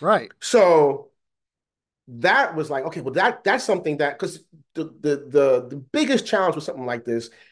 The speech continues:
Speaker 2: is to do something that can, uh, is palatable to the audience, that they can wrap their heads around really quickly and be like, "Oh, that makes sense."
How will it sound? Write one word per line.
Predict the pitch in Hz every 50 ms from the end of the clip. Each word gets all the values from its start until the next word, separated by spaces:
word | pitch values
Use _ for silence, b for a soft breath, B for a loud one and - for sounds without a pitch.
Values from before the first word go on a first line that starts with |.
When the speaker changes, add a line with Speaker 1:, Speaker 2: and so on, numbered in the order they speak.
| b b b
Speaker 2:
is | - 165 160 151
to | 156 143
do | 117 - 214 254 240
something | - - 156 139 135 - 127 120 120 123 120 b b b b _ _
that | 139 131 127 131 -
can, | - 143 131 135 135 131 113 - -
uh, | - 131 123 120 123 -
is | 131 127 131
palatable | - - - - - 180 185 185 175 180 165 151 131 135 123 123 123 123 B B B B B
to | - - 226
the | 175 196
audience, | - 135 127 131 120 117 120 120 117
that | 117
they | 139 156
can | 156 147 117
wrap | 110 143 156 165 165
their | 160 143
heads | 120 165 156 139
around | 127 120 123 117 113 110 120
really | 147 175 202 196
quickly | - - 127 - - 117 117
and | 117 113
be | 127
like, | 127 123 123 -
"Oh, | 180
that | 160 160 147
makes | 131 120 -
sense." | - 95 - _ - - _